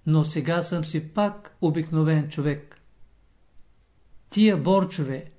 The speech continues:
дългове, това са излишните работи, за които разсъждаваме на земята и за които мечтаем.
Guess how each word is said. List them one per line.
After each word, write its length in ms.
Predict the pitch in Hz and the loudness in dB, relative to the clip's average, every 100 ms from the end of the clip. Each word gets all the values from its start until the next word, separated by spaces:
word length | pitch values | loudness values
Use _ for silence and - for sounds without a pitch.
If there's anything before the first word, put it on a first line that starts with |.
| _ 151 | _ -12
дългове, 680 | 123 196 202 165 135 131 - - - - _ _ | 0 2 2 0 -2 -6 -12 -20 -20 -20 _ _
това 340 | - 151 160 160 | -2 0 2 0
са 300 | - 156 160 | -2 -2 -2
излишните 680 | - 135 123 190 - 180 160 | -4 -4 0 -2 0 0 0
работи, 600 | 151 175 190 185 208 - - _ _ - - | 0 0 0 -2 -4 -6 -20 _ _ -16 -8
за 300 | 131 156 156 | -2 -2 0
които 460 | 175 180 175 180 170 | 0 0 -2 -4 -2
разсъждаваме 720 | 151 151 143 131 165 180 156 | -2 0 -4 0 0 2 0
на 140 | 139 131 | 0 -2
земята 460 | 139 143 139 - - _ _ _ _ | -4 -4 -6 -10 -18 _ _ _ _
и 120 | 190 | 0
за 200 | 170 170 | 2 0
които 320 | 160 196 202 170 | 0 0 0 0
мечтаем. 600 | 156 156 156 147 139 | 0 -2 -4 -4 -4